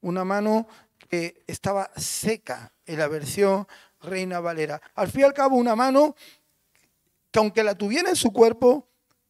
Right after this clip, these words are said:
es como si no perteneciera a su cuerpo. Porque la mano original no estaba allá. Era una mano deteriorada, deforme, sin forma,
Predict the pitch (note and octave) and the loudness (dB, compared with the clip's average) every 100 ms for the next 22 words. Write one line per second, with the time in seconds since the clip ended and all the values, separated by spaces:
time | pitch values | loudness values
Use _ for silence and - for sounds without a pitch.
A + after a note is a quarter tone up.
0 | _ _ - A#3 B3+ A#3+ - G3+ G3 C4+ | _ _ -10 -2 0 0 -4 -6 -8 -8
1 | - F#3 D#3 F3 E3 D#3 - F#3+ F3+ B2+ | -6 -8 -8 -10 -10 -10 -8 -4 -4 -6
2 | C3+ _ _ _ _ D#3 - D3+ - D3 | -12 _ _ _ _ -12 -8 -6 -6 -8
3 | - C3+ - _ _ _ _ _ _ _ | -8 -14 -16 _ _ _ _ _ _ _
4 | _ _ _ _ E3+ E3 E3+ D#3+ E3 _ | _ _ _ _ -6 -4 -6 -6 -8 _
5 | _ _ _ _ _ _ _ _ _ - | _ _ _ _ _ _ _ _ _ -12
6 | D#3 F#3 D#4+ D4 F#3 C#3+ D#3+ F#3+ F3 F3 | -6 -4 -2 -2 -2 -6 -6 -6 -6 -10
7 | - F3+ D#3+ C#3+ - D3 B2 C#3 - _ | -12 -4 -2 -4 -8 -14 -12 -14 -16 _
8 | _ _ _ _ _ _ _ _ D#3+ E3 | _ _ _ _ _ _ _ _ -2 -2
9 | D#3 D#3 E3 E3 D3 D3+ D3+ C#3+ C#3+ D3 | -2 -6 -8 -10 -10 -10 -8 -6 -6 -6
10 | C#3 C3+ C3 _ _ _ _ _ _ _ | -8 -12 -16 _ _ _ _ _ _ _
11 | _ _ _ - A#2 D#3+ C#3 B2 A#2+ _ | _ _ _ -18 -4 -2 -2 -8 -18 _
12 | _ _ _ _ _ _ - D3 - F3+ | _ _ _ _ _ _ -12 -10 -4 -2
13 | E3+ C#3 - | -4 -12 -20